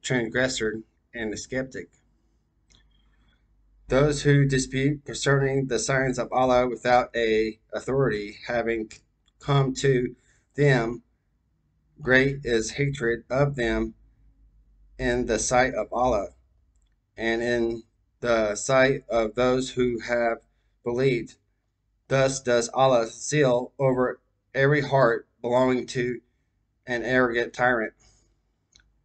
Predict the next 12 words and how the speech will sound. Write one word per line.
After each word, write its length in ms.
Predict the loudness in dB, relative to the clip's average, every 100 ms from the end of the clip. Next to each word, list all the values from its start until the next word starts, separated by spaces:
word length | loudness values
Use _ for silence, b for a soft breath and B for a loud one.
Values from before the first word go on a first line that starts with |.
| _ b b b b b b _ _
And 400 | 0 0 0 -4
Pharaoh 340 | 2 4 4 4
said, 460 | 4 4 6 4 -4 _ _ _ _ -2
"O 440 | 4 6 4 2 -6 _ _ _ _ _
Haman, 800 | 2 4 4 4 6 4 2 -4 _ _ _ _ _ _ _ _ _ _ _ _ _ _ _ _ -4
construct 580 | -2 4 4 4 0
me 400 | -2 0 0 -2 -2
a 120 | -4
tower 580 | 2 4 4 4 -2 -2
that 300 | 4 4 4
I 400 | 4 4 4 0 -2
might 400 | 4 4 4